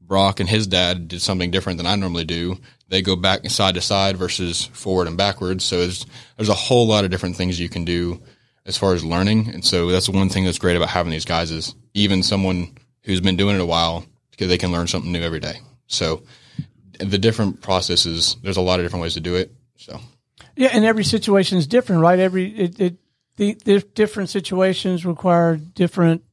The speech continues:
Speaker 2: techniques, different tools. And if you're on a job, you may need some of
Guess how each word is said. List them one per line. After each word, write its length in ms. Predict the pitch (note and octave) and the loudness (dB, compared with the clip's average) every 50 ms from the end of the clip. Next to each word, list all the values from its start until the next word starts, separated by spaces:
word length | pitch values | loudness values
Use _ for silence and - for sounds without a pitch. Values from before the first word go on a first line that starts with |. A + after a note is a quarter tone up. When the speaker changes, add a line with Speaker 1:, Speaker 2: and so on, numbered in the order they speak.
| _ _ | _ _
Speaker 2:
techniques, 600 | - - E3 D#3+ E3+ G3 A3 A#3 A3 G#3 E3+ - - | -4 -2 -2 0 0 0 0 2 0 0 -2 -6 -4
different 480 | - F3 D#3+ - F3+ D#3 D3+ E3+ - - | -4 -4 -2 2 2 2 2 2 0 0
tools. 380 | - G#3 G#3+ G#3+ G#3 G3 F#3+ - - - _ _ _ - | 2 4 4 6 4 2 0 -4 -12 -20 _ _ _ -2
And 420 | A#3 A#3+ B3 A#3 A3 G3+ G3 F#3+ | 0 2 2 2 2 0 0 0
if 160 | G#3+ F3+ - | -2 -2 0
you're 140 | G#3 G3 G3 | 0 2 2
on 140 | F#3+ F3+ F3 | 2 2 0
a 60 | E3+ | -2
job, 500 | D3+ E3+ G#3 A3 A3 G#3 G3 F3+ E3 F#3+ | 0 0 0 2 2 2 2 0 -2 -6
you 160 | - F3+ F3 F#3 | -8 -4 -2 0
may 180 | F#3+ F#3+ F#3 | 2 2 2
need 340 | F#3 F#3 F3+ F3 E3+ D#3+ D3+ _ _ _ | 2 0 0 0 -2 -4 -6 _ _ _
some 280 | - - - G#3+ G3+ F3+ | -10 0 2 2 4 4
of 180 | E3 D3 C#3+ | 0 0 -4